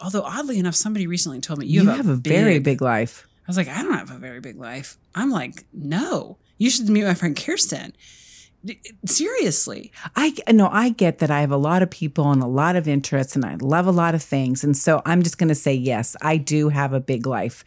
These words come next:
Speaker 1: Mm-hmm.
Speaker 2: for good and for bad.
Speaker 1: Mm-hmm.
Speaker 2: Um, and I think you do too. It's just different.
Speaker 1: Yeah, I don't think it's as big, but I do think that, so, but my point is not to get in a pissing contest about whose life is bigger, because frankly, you would win.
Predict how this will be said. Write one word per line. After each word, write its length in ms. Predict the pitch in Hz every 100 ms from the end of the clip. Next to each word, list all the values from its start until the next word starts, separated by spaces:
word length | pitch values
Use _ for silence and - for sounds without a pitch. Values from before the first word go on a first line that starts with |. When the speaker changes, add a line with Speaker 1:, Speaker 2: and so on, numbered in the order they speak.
| -
Speaker 1:
Mm-hmm. 220 | 165 160 151
Speaker 2:
for 180 | 175 170
good 320 | 127 165 156
and 180 | 160 -
for 120 | 147
bad. 400 | 139 95 64 170
Speaker 1:
Mm-hmm. 320 | 139 143 151 160 -
Speaker 2:
Um, 260 | 165 143
and 120 | 156 262
I 80 |
think 240 | 311 311 214
you 100 | 170
do 160 | 160
too. 400 | 143 - 143 143
It's 140 | 240 -
just 180 | 208 -
different. 800 | 131 - 170 269 - - - -
Speaker 1:
Yeah, 140 | 262
I 40 | 240
don't 120 | 262
think 120 | 240
it's 100 | 180
as 320 | - 151 170
big, 400 | 185 208 214 208 - - -
but 100 | 226
I 120 | 226 233
do 200 | 240 285
think 280 | - 294 220
that, 180 | -
so, 160 | - 240
but 320 | 214 220 196
my 140 | 208 208
point 340 | - 381 247
is 460 | 151 139 147 139 - _
not 400 | 185 240 277 190
to 80 | -
get 160 | 190 185
in 140 | 160
a 80 | 139
pissing 340 | - 185 170
contest 380 | 147 151 143 139
about 140 | 151 135
whose 200 | 151 151
life 140 | 127
is 120 | 135
bigger, 280 | - 139 135
because 460 | 120 - 151 135 - - - _
frankly, 360 | - 139 131 135
you 260 | 135 151 139
would 280 | 135 120
win. 480 | 151 202 240 277 277